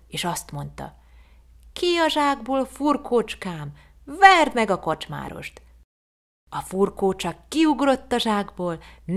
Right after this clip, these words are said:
neki a kocsmárosnak, és csihi-puhi elkezdte porolni. A kocsmárosnak hamar elege lett a verésből,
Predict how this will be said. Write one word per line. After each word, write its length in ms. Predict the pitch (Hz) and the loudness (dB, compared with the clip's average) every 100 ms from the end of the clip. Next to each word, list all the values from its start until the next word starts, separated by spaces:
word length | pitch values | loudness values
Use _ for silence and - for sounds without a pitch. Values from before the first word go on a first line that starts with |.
| 233 311 | 0 4
neki 300 | 330 311 277 | 2 4 2
a 120 | 233 | 4
kocsmárosnak, 880 | 220 208 - 180 160 151 - 147 147 - - | 2 0 -2 -2 -4 -6 -8 -8 -10 -16 -16
és 260 | - 156 - - | -10 -8 -10 -8
csihi-puhi 1040 | - 349 302 254 233 - 240 214 165 143 - - - | 0 2 4 0 -2 0 0 0 -6 -8 -14 -20 -10
elkezdte 640 | - 185 - - - - 160 | -4 -4 -4 -8 -10 -10 -12
porolni. 600 | 156 151 151 147 151 156 - - - - - - - _ - - - | -10 -10 -10 -10 -14 -16 -20 -20 -20 -20 -20 -20 -20 _ -20 -10 -6
A 100 | 285 | -2
kocsmárosnak 800 | 349 349 285 262 262 - 262 262 | -2 0 0 2 2 2 -2 0
hamar 420 | - 294 302 277 | 4 6 8 6
elege 320 | 254 247 233 | 6 4 4
lett 280 | 226 220 - | 2 0 -2
a 80 | 220 | 0
verésből, 640 | 214 208 196 - 190 | 0 0 -2 -4 -6